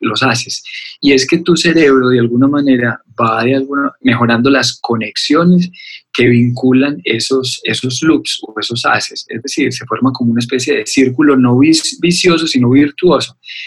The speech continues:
en el buen sentido. Es decir, nuestro cerebro va generando unas emociones o unas sensaciones a partir de unos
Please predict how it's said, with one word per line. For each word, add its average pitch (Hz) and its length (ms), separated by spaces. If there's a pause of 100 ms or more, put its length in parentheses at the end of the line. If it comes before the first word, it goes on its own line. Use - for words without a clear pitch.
(160)
en 127 120
el 127 120 (100)
buen 127 220
sentido. - 520
Es - 60
decir, - 360 (380)
nuestro 127 340
cerebro 170 440
va 147 100
generando 131 720 (180)
unas 139 640
emociones 120 880
o 120 100
unas 123 560
sensaciones 120 840 (380)
a 120 180
partir 117 460
de 139 400
unos 143 420